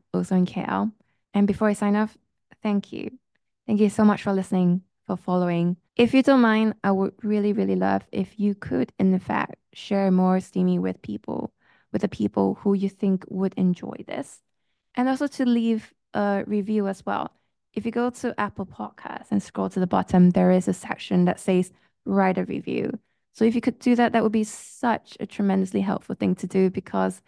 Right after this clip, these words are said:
podcast platforms like Apple, Spotify really, really don't push podcasts out.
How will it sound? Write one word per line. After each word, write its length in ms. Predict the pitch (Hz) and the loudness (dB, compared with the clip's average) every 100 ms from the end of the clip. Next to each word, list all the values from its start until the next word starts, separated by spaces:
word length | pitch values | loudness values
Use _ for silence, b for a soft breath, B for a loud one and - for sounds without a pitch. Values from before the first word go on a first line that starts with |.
| _ _ _ _ _ - | _ _ _ _ _ -12
podcast 260 | 208 226 220 | -10 -8 -6
platforms 500 | 214 - 214 226 220 | -4 -2 0 0 0
like 200 | 196 190 | -2 -2
Apple, 440 | 185 190 196 - 208 | -4 -4 -4 -2 -2
Spotify 520 | - 202 190 202 - - | -4 -4 -2 -2 -4 -6
really, 760 | 208 196 202 202 208 208 190 | -4 -2 0 2 2 2 0
really 460 | 190 185 180 180 - - | -2 -2 -2 -4 -6 -6
don't 220 | 180 175 | -2 -2
push 240 | - 185 | -4 -14
podcasts 380 | - - - - | -12 -12 -12 -6
out. 220 | - - | -6 -6